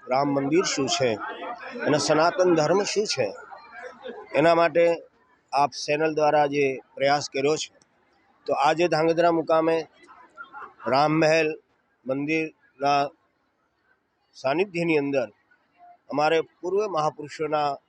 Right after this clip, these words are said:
આશીર્વાદથી અને વર્તમાન અમારે પૂજ્ય મહામંડલેશ્વર મહાવીરદાસજી મહારાજના અગાધ પ્રયાસથી સુંદર રામકથાના આયોજનથી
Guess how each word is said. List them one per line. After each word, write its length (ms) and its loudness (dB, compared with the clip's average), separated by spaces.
આશીર્વાદથી 760 -2
અને 100 -2
વર્તમાન 540 0
અમારે 340 0
પૂજ્ય 300 -8
મહામંડલેશ્વર 720 -2
મહાવીરદાસજી 640 -4
મહારાજના 600 -2
અગાધ 340 -2
પ્રયાસથી 640 -2
સુંદર 460 0
રામકથાના 800 -2
આયોજનથી 640 -6